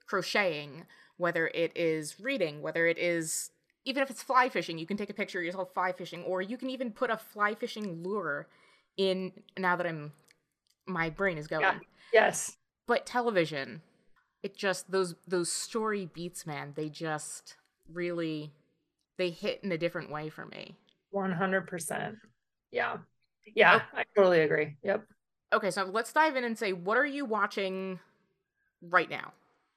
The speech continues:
Speaker 2: So what we are watching, okay, so I just, I just finished, as in yesterday, The Big Brunch. Have you watched that at all
Speaker 1: N-,
Speaker 2: on H B O?
Speaker 1: no, I literally heard about it yesterday, and Jeff was like, "So I've heard that this is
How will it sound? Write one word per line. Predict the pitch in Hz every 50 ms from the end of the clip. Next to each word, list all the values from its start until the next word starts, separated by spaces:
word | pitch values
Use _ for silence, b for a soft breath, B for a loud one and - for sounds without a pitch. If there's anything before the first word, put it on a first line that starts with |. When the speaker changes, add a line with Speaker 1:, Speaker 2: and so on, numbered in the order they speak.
| _ _ _ -
Speaker 2:
So | - - 262 240 226 226 233 - - - _ _ _ _ _ _ _ _ _ _ _ _ _
what | 262 254 269 294 330
we | 370 381 370
are | 330 294 254
watching, | 240 240 240 233 233 - 226 220 -
okay, | 214 233 233 214
so | 220 254
I | 233 214 208
just, | 170 165 - - 285 285 302 320 311 - - - - - - _ _ _
I | 208 208
just | 190 160 151 247 262 269 294 302 - - -
finished, | - 226 208 196 196 190 - -
as | - 196 170 180
in | 175 170
yesterday, | 170 180 180 180 175 - - 175 175 170 165 160 -
The | 202 170
Big | 196 190 175 151 147
Brunch. | 190 180 160 151 143 175 208 - - - - - - _ _ _ _ _ _ _ _ _ _ _ _ _
Have | - 208
you | 214 214
watched | 220 214 208 208 - -
that | - 226 214 208
at | 220 214 220
all | 220 220 226 240 247
Speaker 1:
N-, | - - - -
Speaker 2:
on | 208 208
H | 208 208 254
B | 247
O? | 240
Speaker 1:
no, | 240 269 214 214 214 226 - - - _ _ -
I | 233 240
literally | 233 240 240 233 240 240 247 247 240 233 233 226 240 240
heard | 220 - 233 214 208
about | 196 190 190 196
it | - -
yesterday, | 185 190 - - 196 170 165 160 156
and | 156 170 175
Jeff | 190 190 180 - -
was | 196 190 185
like, | 185 180 170 165 - b b b b b
"So | - - 226 247
I've | 240 233
heard | - - 262 311 -
that | 370 -
this | - 508 - 539
is | 508 -